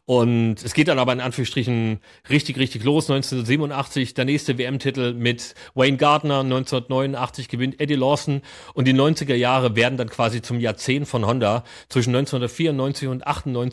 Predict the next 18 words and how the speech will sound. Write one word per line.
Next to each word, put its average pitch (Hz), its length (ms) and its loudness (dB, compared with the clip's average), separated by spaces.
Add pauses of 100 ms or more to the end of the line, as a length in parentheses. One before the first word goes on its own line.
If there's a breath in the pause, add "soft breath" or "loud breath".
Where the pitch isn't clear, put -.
(140)
gewinnt 139 360 -2
Mick 143 320 -2
Doohan 143 300 0
fünfmal 156 560 -4
in 131 100 -6
Folge 131 340 0
die 120 120 -6
Königsklasse 127 720 -4 (340 loud breath)
auf 113 580 4 (160)
erst 139 300 0
Rothmans 147 580 0
und 117 80 -8
dann 117 360 -2 (340)
die 123 140 -2
erste 135 240 0
legendäre 117 540 -2 (120)
Repsol 120 340 0
Honda. 110 320 -2